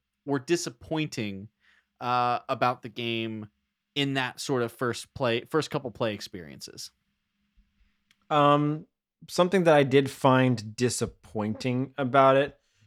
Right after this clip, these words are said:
Speaker 2: was that they, it seems like they really do want to encourage you to spend money right out the gate in this game, because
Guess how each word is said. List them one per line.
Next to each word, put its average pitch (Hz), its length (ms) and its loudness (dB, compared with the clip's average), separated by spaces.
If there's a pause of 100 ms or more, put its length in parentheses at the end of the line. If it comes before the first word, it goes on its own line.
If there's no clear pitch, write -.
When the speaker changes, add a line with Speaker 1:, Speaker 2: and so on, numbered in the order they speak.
(120)
Speaker 2:
was 135 140 2
that 143 220 0
they, 139 600 2 (840)
it 208 160 0
seems 254 180 0
like 262 120 -2
they 202 80 6
really 156 300 6
do 131 240 4
want 117 240 2
to 110 80 -2
encourage 104 560 -6
you 104 60 -6
to 101 80 -8
spend 104 380 -6
money 101 360 -4
right 98 220 -6
out 95 200 -6
the 101 80 -10
gate 95 380 -10
in 104 180 -8
this 101 180 -8
game, 104 460 -6
because 110 600 -6